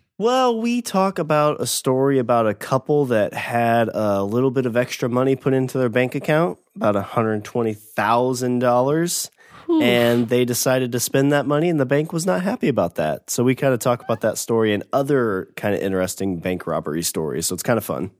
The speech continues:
Speaker 2: Nice. Ugh, what I wouldn't give if somehow a hundred twenty thousand dollars just magically appeared in my account.
Speaker 1: Yeah, they didn't really spend it very well, I don't think.
Speaker 2: Hmm.
Speaker 1: But
Speaker 2: I'd like to think that I would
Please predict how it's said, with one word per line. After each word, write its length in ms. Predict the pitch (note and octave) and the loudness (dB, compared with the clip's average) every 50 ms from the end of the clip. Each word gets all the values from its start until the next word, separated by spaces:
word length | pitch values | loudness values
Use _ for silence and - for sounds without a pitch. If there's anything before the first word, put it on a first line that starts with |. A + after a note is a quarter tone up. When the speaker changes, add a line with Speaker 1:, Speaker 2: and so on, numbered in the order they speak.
| _ - - _ - | _ -20 -20 _ -6
Speaker 2:
Nice. 920 | F#3+ F#3+ F#3 F#3 G3+ A3+ A#3 G3+ F3 F3 - - - - - - - - - _ _ - - | -4 -2 0 0 2 2 2 0 0 -2 -6 -8 -10 -10 -10 -12 -14 -18 -20 _ _ -8 -2
Ugh, 540 | F#3 F#3+ F#3+ F#3+ F#3 F3 - - - - - _ _ - | 0 2 2 2 2 0 -2 -6 -10 -12 -16 _ _ -4
what 140 | A3 G3 - | -4 -2 0
I 100 | G3 G3+ | 0 0
wouldn't 340 | A3+ B3+ A#3+ G3 F#3+ F3 E3+ | 2 2 0 0 0 -2 0
give 260 | - F#3+ F#3 F3+ D#3+ | 2 2 2 4 2
if 100 | D#3+ E3+ | 0 -2
somehow 920 | - - - - - F#3 F3 F#3 F#3+ E3+ F#3 E3 E3 E3 E3 D#3+ E3 D#3+ - | -4 -6 -8 -2 0 0 2 2 0 0 2 2 2 2 2 2 2 0 2
a 80 | - | 2
hundred 220 | F#3 E3+ F3 E3+ E3+ | 2 2 2 0 -2
twenty 200 | - F3 D#3+ D#3+ | -2 -4 -4 -2
thousand 340 | - - - D#3+ F3+ E3 | -2 -2 -2 -2 -2 0
dollars 320 | D#3+ D#3 D#3+ E3 - E3+ - | 0 0 0 0 -2 -2 -4
just 240 | - E3+ - - - _ - _ _ _ _ - | -4 -6 -6 -10 -18 _ -20 _ _ _ _ -4
magically 420 | A3 G#3+ - - D#4 - D4 D4 D4 | -4 -4 0 -2 -2 0 2 0 0
appeared 300 | C#4 - C#4 C#4+ C#4+ C4+ | 0 0 0 2 2 2
in 100 | G#3 F3+ | 2 2
my 160 | F#3 A3 C4+ | 2 2 0
account. 480 | G#3+ F3+ F#3+ D#3+ - - - - - - _ - _ _ _ - | -2 -2 -2 -2 -2 -2 -4 -6 -8 -12 _ -20 _ _ _ -8
Speaker 1:
Yeah, 240 | G2+ F#2+ F2+ F2 F2+ | -4 -2 -2 -2 -2
they 160 | F#2 C3 F3 | 0 0 2
didn't 180 | F#3 F#3+ F#3 F3+ | 2 2 2 2
really 180 | E3+ D#3+ C#3+ | 2 2 2
spend 280 | C3 - - B2 A2 G#2 | 0 0 -4 -4 -2 -2
it 40 | F2+ | -2
very 220 | D#2 F#2 F2+ F2 | -2 -2 -2 0
well, 180 | F2 F2 E2 D#2+ | 0 0 0 0
I 100 | D2+ D#2+ | -2 -2
don't 220 | E2+ E2 C#2 C#2 | -2 -4 -6 -8
think. 380 | - D#2 C#2 D2+ - - - - - - _ _ - | -8 -8 -8 -8 -12 -14 -16 -18 -20 -20 _ _ -2
Speaker 2:
Hmm. 220 | A3 F#3+ F3+ F3 | 0 2 2 2
Speaker 1:
But 280 | F3 - E3+ D#3+ D#3 E3 - _ _ _ _ _ _ _ _ _ - - - - - - - - - - | 2 2 2 0 -2 -4 -6 _ _ _ _ _ _ _ _ _ -18 -16 -16 -14 -14 -16 -18 -16 -10 -4
Speaker 2:
I'd 160 | - A#3 B3 - | -2 -2 0 0
like 180 | B3+ A#3+ - | -2 -4 -2
to 140 | - A3 F#3+ | -2 -2 -2
think 640 | - - - - E3+ E3 F3 G3+ A3+ - - - - - - - - | -2 -4 -2 -2 0 2 2 0 -2 -2 -8 -10 -12 -12 -14 -6 -2
that 160 | B3 A#3+ - | -2 -2 0
I 220 | - - A#3+ B3 | 0 0 2 2
would 340 | B3 A#3+ B3 A#3+ A3 G#3+ A#3 | 2 2 0 0 0 -2 -6